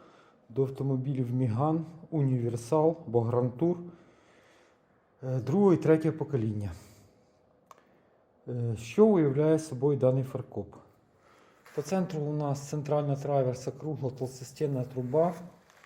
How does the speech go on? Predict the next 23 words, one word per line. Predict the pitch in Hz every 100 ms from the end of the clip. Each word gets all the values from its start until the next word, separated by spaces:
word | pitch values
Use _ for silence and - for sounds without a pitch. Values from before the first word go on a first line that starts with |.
| - - - - _ _ - - - - - - - - - _ _ _
По | 160 160
центру | 160 190 175 160 143 151
труби | 151 160 165 156 113 - - - -
приварені | - 147 156 143 135 131
два | 123 139
кронштейни | 139 131 127 - 151 156 170
мінімум | 170 170 180 175
по | 170 165
вісім | 151 143 160 165
міліметрів. | 160 165 170 165 165 160 - _ _ _ _ _ _ _ _ _ _ _ _ - - - - 151
Є | 185 185
невеличкі | 143 135 160 160 -
косиночки | - 151 - 120 113 - 120
для | 117 131
посилення | 131 120 - 151 156 147
пон-, | 151 143 - -
конструкції. | 147 139 139 123 117 - 101 107 - - - - _ -
Між | 160 -
цими | 196 180
двома | 139 143 160 160
кронштейнами | - 143 131 - 147 156 170 175
на | 151 131
двох | 123 156